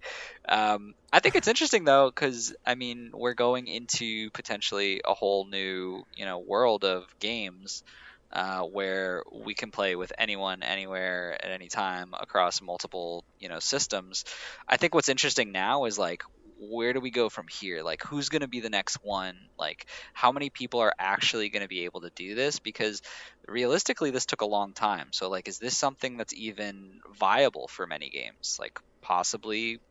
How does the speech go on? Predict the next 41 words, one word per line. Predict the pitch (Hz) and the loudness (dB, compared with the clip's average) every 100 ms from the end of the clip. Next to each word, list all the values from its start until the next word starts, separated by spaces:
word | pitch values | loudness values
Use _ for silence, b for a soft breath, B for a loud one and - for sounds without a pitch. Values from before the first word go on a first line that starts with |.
| _ _ | _ _
not, | 98 95 110 110 - B B B - | -8 0 2 0 -4 B B B -10
just | 104 | -8
because | - 107 113 104 101 | -6 -2 2 2 2
of, | 98 92 90 - - _ | 0 0 -4 -14 -20 _
you | 90 95 | -10 -8
know, | 90 | -8
there's, | 90 95 95 - | -6 -6 -6 -6
there's | 98 95 | -6 -4
gotta | 101 104 | -2 -2
be | 101 | -4
a | 92 | -2
lot | 90 - | 0 -2
that | 90 | -4
goes | - 87 - | -8 -8 -10
into | 110 110 - | -12 -10 -8
this, | - 82 - - - | -6 -4 -4 -6 -6
or | - 95 82 82 _ 104 | -6 -4 -4 -6 _ -8
maybe | 101 92 | -6 -6
not. | 73 82 - _ | -8 -8 -10 _
I | - | -2
don't | 95 85 | -2 -6
know. | 82 - B B B - | -12 -12 B B B -4
But | 95 87 - _ _ | -2 -2 -8 _ _
based | - 104 - | 0 0 0
on | 90 | -4
the | 87 | -4
time | - 110 123 | 0 0 -2
frame | 95 90 87 | -4 -6 -8
of | 82 | -4
how | 92 87 | -2 -2
long | 85 | -6
it | 80 | -10
took, | - 143 - - _ _ _ _ | -6 -6 -6 -14 _ _ _ _
you | 113 | -6
know, | 101 87 | -6 -6
both, | 85 87 - - - _ 95 | -8 -10 -12 -20 -20 _ -4
uh, | 90 82 | -2 -2
Fortnite | - 95 - 87 - | -2 -4 -2 -2 -2
as | 98 95 | -4 -4
well | 87 85 | -4 -2
as, | 80 76 73 - - | -2 -4 -4 -4 -6